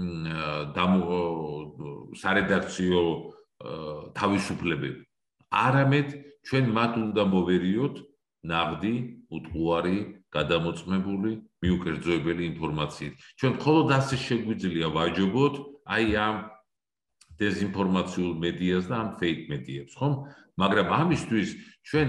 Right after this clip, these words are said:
ყველაზე მეტად გვჭირდება საზოგადოების მხარდაჭერა. თუ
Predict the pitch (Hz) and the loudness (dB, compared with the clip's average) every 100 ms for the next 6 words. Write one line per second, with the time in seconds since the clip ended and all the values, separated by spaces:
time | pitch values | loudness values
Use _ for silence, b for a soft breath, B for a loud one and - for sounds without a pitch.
0 | 101 - 120 143 135 135 120 117 117 - | 0 -2 2 4 4 2 0 0 0 -2
1 | - 110 104 120 135 147 107 95 95 98 | -8 -6 -2 0 0 2 2 2 2 2
2 | 98 98 107 - - 85 76 80 76 73 | 2 2 0 -6 -6 -4 -2 -2 -2 -4
3 | 69 67 B B - - | -4 -4 B B -20 -6